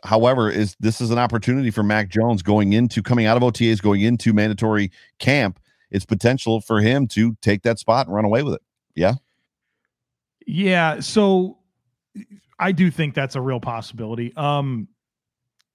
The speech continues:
Speaker 2: the, the Patriots roster was terrible last year.
Speaker 1: Terrible.
Speaker 2: And I, I, I preached this <laughs> message all, all off season long where I'm like,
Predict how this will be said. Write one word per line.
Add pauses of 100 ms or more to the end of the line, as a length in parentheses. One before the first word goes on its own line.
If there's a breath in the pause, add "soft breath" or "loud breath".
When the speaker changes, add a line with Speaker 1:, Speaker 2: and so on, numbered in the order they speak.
(160)
Speaker 2:
the,
the
Patriots
roster
was
terrible
last
year.
Speaker 1:
Terrible.
Speaker 2:
And
I, (100)
I,
I
preached
this
<laughs>
message
all, (280 soft breath)
all
off
season
long
where
I'm
like,